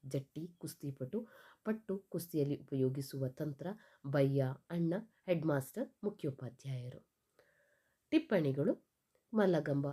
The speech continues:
ಇವು ಕೆಲವು ಇದನ್ನ ಮಲ್ಲಗಂಬ ಎಂದು ಹೇಳುತ್ತಾರೆ. ಈ ಕಂಬವನ್ನ ತೇಗದ ಕಟ್ಟಿಗೆಯಿಂದ ಮಾಡುತ್ತಾರೆ. ಇದರ ಎತ್ತರ ಅಜಮಾನು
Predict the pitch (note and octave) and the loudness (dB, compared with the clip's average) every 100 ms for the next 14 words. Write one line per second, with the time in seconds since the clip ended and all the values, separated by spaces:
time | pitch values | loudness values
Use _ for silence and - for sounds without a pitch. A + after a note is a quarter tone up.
0 | - - C4 F#4 G4 - F3+ D#3+ F3 D#3+ | -8 -2 4 8 6 4 2 2 0 -2
1 | E3 E3+ E3 D3 D3+ E3 A#3+ B3 F3+ D#3 | -2 0 0 2 2 4 2 2 0 0
2 | C#3+ C3 C#3 C3+ C3 C3 C3+ C3 - D4+ | 0 -2 0 0 0 -2 -4 -4 -4 -4
3 | D#4 B3 F3+ D#3+ D3+ D3 C#3 - A#3 C4 | -2 0 0 0 0 -2 -2 0 2 4
4 | G#3+ G#3 E3 - C#3 C#3+ C3+ C3 F#3+ F3 | 4 2 -2 -6 -4 -2 0 0 0 0
5 | C#3 C3+ C3 C3 B2 A#2+ F#3 B3 C4 C4 | 0 0 -2 -6 -6 -6 -6 0 2 4
6 | E3+ - C#3+ C#3 C#3 C#3 D#3+ D#3 C#3 G#3+ | 2 -2 -4 -4 -4 -8 -4 -2 0 0